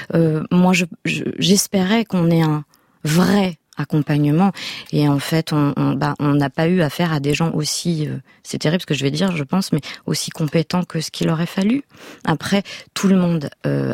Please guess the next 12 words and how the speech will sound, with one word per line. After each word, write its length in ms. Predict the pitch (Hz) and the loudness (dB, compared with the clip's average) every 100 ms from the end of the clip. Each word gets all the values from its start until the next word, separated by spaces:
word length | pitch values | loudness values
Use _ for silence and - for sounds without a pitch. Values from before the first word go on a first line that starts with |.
| - | -4
cinq 300 | - 160 147 | -2 -2 0
ans 120 | 151 | 0
après, 380 | 139 - 160 147 - - - | 0 -2 -2 -2 -8 -16 -2
on 80 | 147 | 0
le 120 | 139 | 2
sait, 240 | - 151 | 0 -4
tout 160 | - 175 | -2 0
le 100 | 180 | 2
monde 160 | 160 139 | 4 2
a 60 | |
été 220 | 131 - 143 | 0 -2 -2
dépassé 680 | 147 - 143 - 143 135 | -2 -2 -4 -4 -8 -10